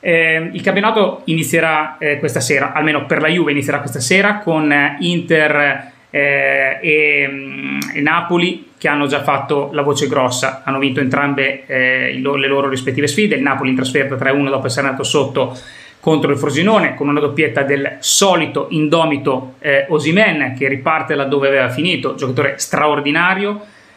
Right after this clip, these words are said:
Ehm, l'Inter che vince, eh, due a zero, eh, con, in casa contro il Monza,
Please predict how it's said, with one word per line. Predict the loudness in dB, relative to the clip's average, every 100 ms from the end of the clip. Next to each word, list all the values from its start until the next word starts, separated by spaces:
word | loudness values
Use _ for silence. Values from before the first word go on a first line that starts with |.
| _
Ehm, | -2 2 2 2 2 2 0 0 0 2 4 4 0 -4 0
l'Inter | 2 2 2 2 0
che | -4 -4
vince, | -4 -2 2 2 0 -4 -8
eh, | -2 0
due | 2 2 2
a |
zero, | 2 2 2 2 0 -6 -18 -10
eh, | -4 -2
con, | 0 0
in | 0 0
casa | 0 0
contro | -2 0 2
il |
Monza, | 4 2 2 0 0